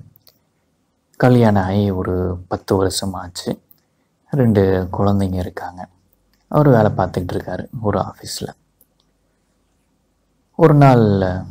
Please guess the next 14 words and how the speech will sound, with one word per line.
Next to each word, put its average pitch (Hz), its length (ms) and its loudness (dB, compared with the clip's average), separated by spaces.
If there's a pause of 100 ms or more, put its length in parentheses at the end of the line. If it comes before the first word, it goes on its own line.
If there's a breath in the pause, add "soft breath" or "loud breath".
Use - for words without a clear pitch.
(600)
ஆஃபீஸில் 135 400 2
எல்லாரும் 101 600 2
ஒண்ணா 107 240 0
சேர்ந்து 104 320 -4
சாப்பிடுவாங்க. 92 760 -8 (100)
அப்படி 147 280 0
ஒரு 110 160 2
நாள் 101 360 0 (120)
சாப்பிட்டுக்கிட்டு 98 420 -4
இருக்கும்போது 98 680 -8 (1000 soft breath)
கூட 151 260 6
வேலை 107 260 2
பார்க்குற 95 460 -4
ஒருத்தர் 98 600 -2